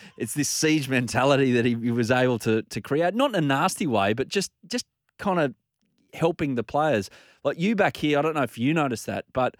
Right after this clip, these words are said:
watching it and having spent time with Arnie in the dressing room, where he's done pretty much the same with the Mariners, got them to punch above their weight, were you like, "Oh, I've read this book before. I know what, uh, exactly is going on there"?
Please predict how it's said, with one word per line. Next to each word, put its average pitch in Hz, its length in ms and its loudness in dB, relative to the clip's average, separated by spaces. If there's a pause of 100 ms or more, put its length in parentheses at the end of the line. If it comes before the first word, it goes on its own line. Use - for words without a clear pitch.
(240)
watching 156 400 2
it 110 240 0
and 123 100 -4
having 135 300 0
spent - 340 -4
time 135 220 2
with 117 100 0
Arnie 120 240 0
in 110 80 0
the 104 80 -2
dressing 120 380 -2
room, 101 340 -2 (800)
where 131 180 2
he's 113 140 0
done 127 500 0
pretty 185 300 -2
much 131 180 -4
the 110 100 -8
same 120 240 0
with 107 100 -2
the 98 60 -2
Mariners, 110 440 0
got 120 160 -4
them 104 100 -6
to 98 80 -2
punch 117 280 -4
above 110 420 -6
their 101 120 -2
weight, 123 240 0
were 127 80 -4
you 156 200 0
like, 131 220 2 (400)
"Oh, 104 160 0
I've 113 100 -2
read 110 140 0
this 107 140 -4
book - 200 -14
before. 101 460 -8
I 120 100 -6
know 117 160 2
what, 107 220 -2
uh, 98 200 0
exactly 107 440 -6
is 101 60 -6
going 98 220 -4
on 95 140 -4
there"? 92 200 -4